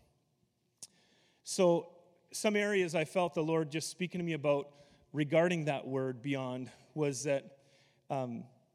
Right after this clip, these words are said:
well, we'll talk a little bit about this this morning, just about, if you just take, break it down into a few things. Let's break down, first of all, let's just talk about this. Worship.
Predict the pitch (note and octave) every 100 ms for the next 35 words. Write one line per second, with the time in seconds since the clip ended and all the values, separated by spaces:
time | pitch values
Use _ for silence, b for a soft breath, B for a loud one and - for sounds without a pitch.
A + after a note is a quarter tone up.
0 | - _ _ _ _ _ - D3 C#3 F3+
1 | D#3+ D3+ D#3 C#3+ C#3 C#3 C#3 - C3+ -
2 | C#3+ C3+ B2+ - C#3+ C#3 - _ b b
3 | b _ _ _ - F3 E3+ F3 F#3+ D#3
4 | - D#3 D3 F3+ F3 D#3+ D#3+ D#3 C3+ C3+
5 | E3 C#3+ - C3 A#2 D3+ - F3+ D3 D#3
6 | C#3 - D#3+ - D3 C#3+ D3 - D3 C#3
7 | C#3 C#3+ B2+ - _ _ _ _ _ _
8 | _ _ - C#3+ D3+ E3+ - - -